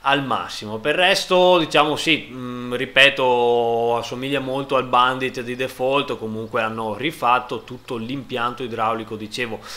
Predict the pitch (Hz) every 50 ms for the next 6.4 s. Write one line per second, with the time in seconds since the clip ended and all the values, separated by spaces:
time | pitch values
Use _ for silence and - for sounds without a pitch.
0 | - - - - 117 113 113 110 110 110 107 107 117 120 120 120 117 117 117 113
1 | 110 110 110 107 107 104 104 104 104 107 107 117 120 110 123 127 123 123 123 127
2 | 135 - - 120 101 110 104 104 104 107 104 107 104 104 101 - 107 107 110 110
3 | - 110 107 107 - 117 113 110 110 107 107 107 107 104 107 104 101 101 101 104
4 | 104 101 101 98 101 107 98 - - - 117 107 - 127 123 123 117 127 113 117
5 | 113 107 110 110 113 113 110 110 117 123 127 127 113 - 127 113 104 98 95 101
6 | 95 - 107 92 - 113 95